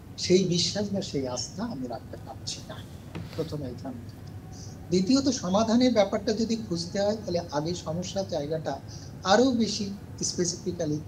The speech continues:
আসতে হবে। যেমন আসেন, আমরা ডুয়েল ফুয়েল দিয়ে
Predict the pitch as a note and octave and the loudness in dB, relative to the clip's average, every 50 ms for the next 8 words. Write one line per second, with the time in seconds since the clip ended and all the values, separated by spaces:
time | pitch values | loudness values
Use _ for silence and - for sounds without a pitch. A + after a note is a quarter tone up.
0 | - - - - - - F3+ - - - - - - - - - - - - - | -10 -14 -12 -8 -6 -4 -4 -2 -2 -2 -4 -4 -4 -8 -12 -12 -14 -14 -14 -12
1 | - - - - - - - - - - D#3 G3 G3+ A3 B3+ C#4 C4 A#3 G#3 - | -12 -12 -12 -12 -12 -12 -12 -8 -4 2 4 6 8 10 10 10 10 8 6 6
2 | - A#3 A#3 A#3 A3 A3 G#3+ F#3 D#3+ F3 F#3+ G#3 A3+ A#3+ A#3 - - G#3+ G#3 G3+ | 6 6 6 8 8 6 6 6 8 8 10 10 10 8 8 4 6 8 8 10
3 | G3+ G3+ F#3+ E3+ F3 F3 F#3 F#3+ G#3+ | 10 8 6 6 4 6 6 4 4